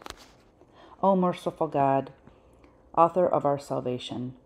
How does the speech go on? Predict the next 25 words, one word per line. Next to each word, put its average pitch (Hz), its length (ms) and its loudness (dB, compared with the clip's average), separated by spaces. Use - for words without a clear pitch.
who 202 160 0
hast 151 340 -4
redeemed 151 400 -2
me 123 200 -2
by 123 200 -2
thine 127 300 -4
own 147 280 0
blood, 117 420 -4
and 143 160 0
now 151 260 4
redeemest 139 640 -2
my 127 160 -4
gold 131 460 -4
in 143 140 0
my 156 140 2
home 123 520 -6
and 131 140 -4
my 127 120 -4
daughters 127 540 -6
from 123 180 -6
the 120 80 -6
nets 131 380 -6
of 117 160 -12
the - 100 -10
enemy, 110 420 -8